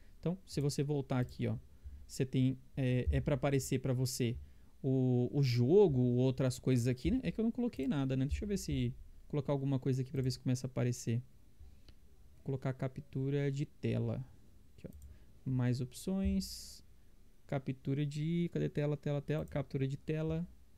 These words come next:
OK. Então ele abriu o meu O B S, né? Que é o que tá mostrando aqui agora. Abriu o meu O B S.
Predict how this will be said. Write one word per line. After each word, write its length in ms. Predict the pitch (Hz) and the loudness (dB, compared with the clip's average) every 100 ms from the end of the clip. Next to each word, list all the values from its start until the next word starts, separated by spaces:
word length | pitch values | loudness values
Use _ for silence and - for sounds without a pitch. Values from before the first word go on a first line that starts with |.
| - - - - - | -20 -20 -20 -12 -4
OK. 560 | 165 - 147 143 160 - - | -4 -2 -2 -2 -4 -10 -8
Então 180 | 139 131 | -2 2
ele 100 | 131 | 4
abriu 200 | 131 131 | 4 4
o 40 | |
meu 100 | 127 | 4
O 60 | 127 | 2
B 120 | 127 | 2
S, 400 | 123 156 185 143 | 2 0 -2 -4
né? 140 | 160 | -4
Que 140 | - 127 | -4 -2
é 60 | |
o 120 | 123 | -2
que 120 | - - | -4 -6
tá 220 | 120 123 | -4 0
mostrando 460 | 143 123 - 127 | 2 2 0 0
aqui 180 | 123 127 | -2 -2
agora. 400 | 131 127 147 214 | -4 -2 -4 -4
Abriu 180 | 151 131 | -4 -2
o 40 | |
meu 100 | 123 | 0
O 40 | 123 | 0
B 100 | 123 | 0
S. 360 | 135 196 - | -2 -4 -6